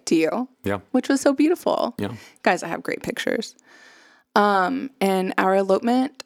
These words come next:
Speaker 1: slash honeymoon was epic.
Speaker 2: Yes.
Speaker 1: Perfect, haunted marriage of my dreams.
Speaker 2: Absolutely.
Speaker 1: Where do we even begin?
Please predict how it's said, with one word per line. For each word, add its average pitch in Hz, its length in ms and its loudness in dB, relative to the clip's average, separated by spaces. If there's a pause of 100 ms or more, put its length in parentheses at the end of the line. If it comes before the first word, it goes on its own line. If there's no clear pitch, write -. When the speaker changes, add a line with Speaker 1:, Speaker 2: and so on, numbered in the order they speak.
Speaker 1:
slash 185 580 0
honeymoon 196 680 0 (180)
was 175 880 -2 (880)
epic. - 760 -4
Speaker 2:
Yes. - 420 -6 (500)
Speaker 1:
Perfect, 214 540 0
haunted 185 500 0 (640)
marriage 170 520 0 (460)
of 175 160 2
my 165 120 -2
dreams. - 580 -4 (1400)
Speaker 2:
Absolutely. 196 320 4
Speaker 1:
Where 226 60 2
do 208 60 0
we 185 60 -2
even 196 200 -4
begin? 196 400 -4